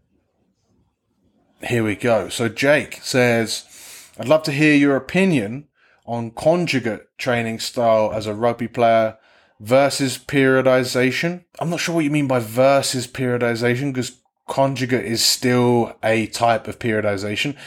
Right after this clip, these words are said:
Like, if you, if you ever change, if you, as long as you, I mean, even if you stick with the exact same method of training all your life,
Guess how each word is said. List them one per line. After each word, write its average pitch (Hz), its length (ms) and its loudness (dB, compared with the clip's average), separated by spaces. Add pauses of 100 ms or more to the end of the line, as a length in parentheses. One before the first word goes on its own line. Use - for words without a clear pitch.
(260)
Like, 120 100 -6
if 135 120 -2
you, 190 320 4
if 156 160 0
you 196 500 2 (1040)
ever 160 460 2 (260)
change, 165 800 0 (260)
if 127 140 -12
you, 196 200 2
as 147 120 2
long 190 180 4
as 190 120 0
you, 185 180 -2 (160)
I 143 160 -4
mean, 151 180 2
even 151 200 2
if 147 100 -6
you 139 80 -6
stick - 240 0
with 127 100 0
the 127 100 2
exact 123 340 0
same 127 240 0
method 127 280 -2
of 110 80 -6
training 120 400 -2 (480)
all 135 220 2
your 117 140 0
life, 113 440 0